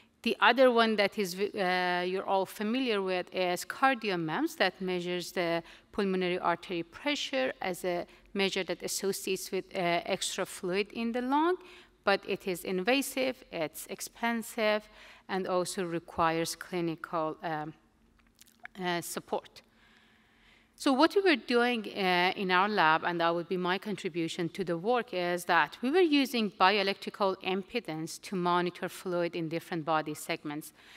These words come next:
And bas-, it's, uh, based on a simple idea that the fluid in the,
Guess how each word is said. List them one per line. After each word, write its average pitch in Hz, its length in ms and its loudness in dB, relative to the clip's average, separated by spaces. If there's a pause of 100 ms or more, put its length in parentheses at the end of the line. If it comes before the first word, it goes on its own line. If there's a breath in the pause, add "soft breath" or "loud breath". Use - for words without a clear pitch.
(480 loud breath)
And 214 220 4
bas-, 277 300 0
it's, - 260 2
uh, 233 300 8 (100)
based 254 260 2
on 254 140 0
a 240 60 0
simple 214 500 -2
idea 170 720 -2
that 175 220 0
the 196 80 -4
fluid 262 480 -2
in 208 160 -4
the, 185 260 -2